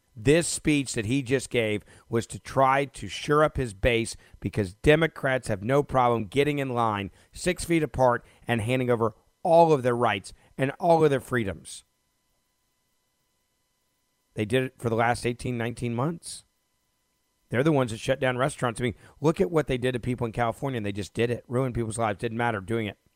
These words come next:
Governor tell me to do it. Newsom tell me to do it. We'll do it. No problem. Look at what they did in New York. Can't even dine outside. Gotta shut down all restaurants.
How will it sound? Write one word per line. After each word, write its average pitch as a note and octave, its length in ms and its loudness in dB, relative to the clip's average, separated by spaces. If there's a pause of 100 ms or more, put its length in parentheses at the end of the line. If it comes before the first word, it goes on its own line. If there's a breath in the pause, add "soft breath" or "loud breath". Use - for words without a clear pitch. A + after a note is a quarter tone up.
(680)
Governor A2 260 -2
tell B2 180 0
me B2+ 120 -2
to A#2+ 80 -6
do C#3 140 2
it. C3+ 100 -2
Newsom B2 340 -4
tell B2 140 -4
me B2+ 80 -6
to B2 60 -10
do C3+ 120 2
it. C3+ 140 -4
We'll B2 160 -4
do A2 140 0
it. - 100 -8
No A2 120 -4
problem. G2+ 320 -4 (300 loud breath)
Look C#3 180 0
at E3+ 60 -2
what C#3+ 140 4
they C#3 80 2
did C#3 160 0
in C3+ 40 -6
New C3 60 -2
York. B2+ 340 0
Can't A#2 200 -6
even A2+ 400 -10
dine A2+ 260 -4
outside. B2+ 500 -2
Gotta G#2 140 0
shut - 260 -8
down A#2 200 -4
all A2+ 100 -2
restaurants. C3 880 -2